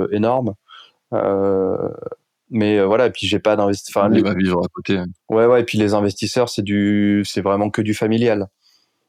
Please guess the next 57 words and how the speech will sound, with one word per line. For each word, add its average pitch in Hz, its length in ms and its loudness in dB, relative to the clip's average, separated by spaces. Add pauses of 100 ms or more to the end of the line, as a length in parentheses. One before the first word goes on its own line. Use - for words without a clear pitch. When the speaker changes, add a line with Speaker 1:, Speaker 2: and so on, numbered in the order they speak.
(120)
Speaker 1:
Donc 98 160 -4
j'ai 95 120 -4
pas 107 200 0
la 101 100 2
pression, 117 440 -2
j'ai 104 140 0
pas 104 100 0
de 117 60 2
Speaker 2:
Ah, 117 40 2
t'as, 107 180 0
Speaker 1:
pré- - 280 -2
Speaker 2:
t'as, - 80 -8
t'as 113 120 2
eu 117 60 2
de 113 60 -2
l'investissement 110 560 0
un 117 100 -4
peu ? 120 140 -4 (260)
Speaker 1:
Ouais, 139 240 6
j'ai 131 140 4
eu 127 40 4
de 127 60 2
l'investissement. 139 1000 2
Euh, 120 220 6
bah, 123 140 4
en 123 100 2
termes 147 240 2
d'investissement, 139 840 0
pour 123 180 -2
un 120 80 0
projet 131 320 0
comme 131 220 0
celui-là, 139 440 2
sur, 120 340 0
euh... 113 580 4 (520)
Allez, 117 180 0
si - 140 -4
on 120 80 0
prend 123 180 -2
en 113 60 -2
compte 131 220 0
qu'il 120 160 0
évolue 117 300 2
constamment, 127 840 0
c'est - 180 -4
à 110 140 2
peu 110 140 -2
près 110 180 -4
soixante 113 460 -4
mille 110 160 0
euros 101 220 0 (1500)
en 110 80 -4
termes 107 180 0
de 104 80 2
développement. 107 460 0
Speaker 2:
D'accord, 92 100 -10
ouais. 95 40 -20